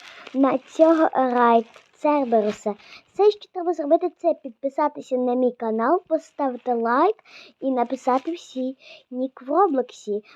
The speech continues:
Буду вибирати рандомно. І ще не знаю, хто виграє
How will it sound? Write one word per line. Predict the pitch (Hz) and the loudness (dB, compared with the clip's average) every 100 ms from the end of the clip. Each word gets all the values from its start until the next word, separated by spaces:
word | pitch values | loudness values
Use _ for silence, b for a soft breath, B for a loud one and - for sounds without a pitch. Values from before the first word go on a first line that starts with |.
| _ | _
Буду | 262 370 | 0 6
вибирати | 427 427 339 349 359 370 | 8 8 8 6 6 2
рандомно. | 415 415 339 254 247 233 233 220 240 B 285 - - | 2 4 6 6 6 4 0 -2 -4 B -20 -20 -12
І | 262 | -12
ще | - 277 | -4 -2
не | 254 | -2
знаю, | 226 226 214 277 330 | -4 -2 0 0 -2
хто | - 269 254 | -4 -2 -2
виграє | 220 226 269 330 349 349 | 0 2 2 0 0 0